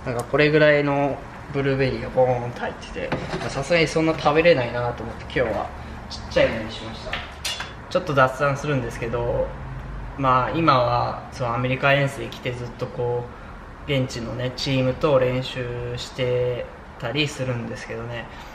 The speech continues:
やっぱり本当に、まあ、めちゃくちゃ強いんですよね。本当強くて。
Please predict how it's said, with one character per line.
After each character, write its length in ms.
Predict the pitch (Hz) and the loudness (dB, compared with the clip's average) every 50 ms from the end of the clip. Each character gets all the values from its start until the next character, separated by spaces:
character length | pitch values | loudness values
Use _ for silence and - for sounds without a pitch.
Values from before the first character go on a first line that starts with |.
| - - - - - - - - - | -16 -16 -16 -16 -16 -16 -16 -6 -2
や 120 | 131 143 | 0 0
っ 140 | 147 - - | 0 0 2
ぱ 100 | - 180 | 4 4
り 360 | 165 135 131 123 123 - - - | 4 4 0 -2 -4 -4 -4 -4
本 200 | 165 160 160 160 | -2 -2 -2 -2
当 100 | - 151 | 0 0
に、 400 | 151 151 147 143 143 143 143 135 - - - - - - - - - - - - - | 2 4 4 4 4 4 2 0 -4 -8 -12 -12 -12 -12 -12 -12 -14 -14 -12 -8 -4
ま 120 | 127 127 | -2 0
あ、 40 | 123 | 4
め 140 | 123 139 143 | 4 4 4
ち 80 | - | 4
ゃ 40 | 185 | 2
く 80 | 185 - | 2 2
ち 60 | - | 0
ゃ 60 | 180 | -2
強 280 | - - - 175 202 175 | 0 0 0 4 4 4
い 80 | 143 | 4
ん 140 | 123 - - | 2 -2 -6
で 100 | - - | -8 -8
す 80 | - 131 | -6 -6
よ 80 | 117 | -6
ね。 220 | 117 123 127 131 - - | -4 -4 -4 -4 -4 -4
本 140 | - - | -6 -4
当 140 | - 175 165 | -2 -2 -2
強 200 | - - 170 165 | 0 2 0 0
く 100 | - - | 0 -2
て。 300 | - 127 120 - - - | -4 -4 -2 -2 -4 -4